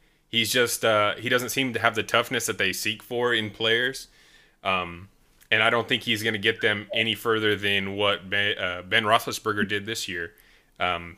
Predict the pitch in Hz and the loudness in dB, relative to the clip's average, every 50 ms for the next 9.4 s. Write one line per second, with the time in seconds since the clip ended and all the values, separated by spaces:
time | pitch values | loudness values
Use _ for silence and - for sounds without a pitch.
0 | _ _ - 107 110 107 101 98 104 98 104 113 104 98 - - 117 120 123 123 | _ _ -2 2 4 6 6 4 4 4 6 6 6 6 4 4 2 4 4 2
1 | 113 - 110 98 - - 120 113 113 120 117 113 110 98 98 101 - - 127 110 | 2 2 0 0 2 2 2 2 2 2 0 2 2 2 2 2 2 -2 -4 -4
2 | - 120 110 110 110 110 110 110 113 120 117 _ _ _ - - - - _ _ | -6 -4 -2 0 2 2 2 2 0 -2 -8 _ _ _ -20 -20 -20 -20 _ _
3 | _ _ _ 104 101 101 101 98 95 95 92 92 95 76 104 107 120 120 156 160 | _ _ _ -2 2 4 6 6 6 6 4 2 0 0 2 4 6 6 6 6
4 | 165 170 160 165 160 151 147 147 123 107 120 147 156 151 - 113 101 101 98 98 | 6 4 4 4 4 4 4 2 4 4 4 4 4 4 4 4 4 4 2 -2
5 | - - 107 104 110 110 110 123 135 127 123 120 113 113 110 117 113 104 107 110 | -6 -4 -2 -2 0 0 0 0 2 4 4 4 4 4 4 2 2 2 0 -4
6 | 110 - - _ _ - - - 113 110 107 101 92 98 107 120 127 117 101 101 | -6 -10 -18 _ _ -4 0 2 4 4 4 4 4 4 2 2 4 4 4 4
7 | 98 95 92 90 - - 107 95 92 85 - - _ - - - _ _ _ _ | 4 4 2 -2 -4 -2 -2 0 0 -2 -4 -8 _ -20 -20 -20 _ _ _ _
8 | _ - 104 104 95 92 90 90 95 104 104 101 117 120 123 113 107 107 104 107 | _ -6 -2 0 2 0 0 -2 -6 -8 0 2 2 4 4 4 4 6 6 6
9 | 107 107 110 107 104 104 98 92 | 6 4 2 0 0 0 -2 -4